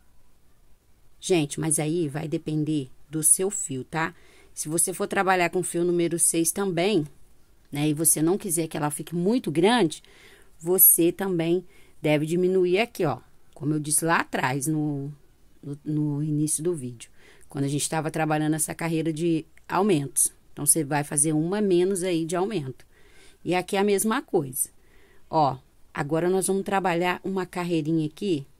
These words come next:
só de pontinhos baixos em cada ponto da nossa base. Então, por toda a nossa volta, será somente pontos baixos. E aí, eu volto com você no final da nossa carreira. Então, bora lá. Por toda a volta,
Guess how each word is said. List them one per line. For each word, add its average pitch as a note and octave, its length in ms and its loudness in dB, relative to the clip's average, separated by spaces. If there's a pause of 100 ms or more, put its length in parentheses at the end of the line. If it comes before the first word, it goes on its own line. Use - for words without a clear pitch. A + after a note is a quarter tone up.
só C#4 500 2 (160)
de A3 200 -4
pontinhos A3+ 760 -2
baixos E3 560 0 (120)
em F#3 260 -2
cada B3 720 4 (260)
ponto G3+ 380 0
da G#3 160 0
nossa G3 360 0
base. C3 420 -8 (580)
Então, G#3+ 180 0
por - 200 -6
toda B3+ 500 4
a - 20 2
nossa A3 400 0
volta, D#3 560 -2
será F3 440 0
somente G#3+ 840 0 (220)
pontos G#3+ 520 0
baixos. B2+ 440 -10 (400)
E F#3+ 80 2
aí, G3+ 120 6
eu A3+ 120 6
volto A3 300 2
com A3 120 -2
você G#3 280 0
no G#3 80 2
final G3+ 340 2
da G#3+ 120 0
nossa G#3 320 0
carreira. D#3 420 -6
Então, E3+ 240 -6
bora G#3+ 280 4
lá. B2 220 -2 (160)
Por D3 140 -12
toda E3+ 280 0
a - 20 2
volta, D#3+ 640 0